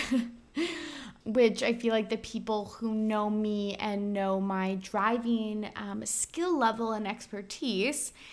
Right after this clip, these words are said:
um, knows that's quite concerning.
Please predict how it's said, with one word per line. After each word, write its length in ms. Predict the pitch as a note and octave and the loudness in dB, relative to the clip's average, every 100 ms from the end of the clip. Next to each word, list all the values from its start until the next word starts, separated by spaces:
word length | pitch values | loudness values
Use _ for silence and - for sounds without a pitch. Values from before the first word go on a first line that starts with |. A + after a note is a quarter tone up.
| - - - | -20 -20 -8
um, 320 | - A#3 A3+ A3+ | 2 4 6 4
knows 380 | A3+ C4+ C4 | 4 2 2
that's 280 | C#4+ C#4 C4+ | 2 2 0
quite 400 | - - A#3+ A#3+ | -8 -4 -2 -2
concerning. 920 | A#3+ C4 A#3 G#3+ G3+ F3+ C3+ E3+ G3+ | -2 -2 -2 -2 -2 -2 -2 -2 -4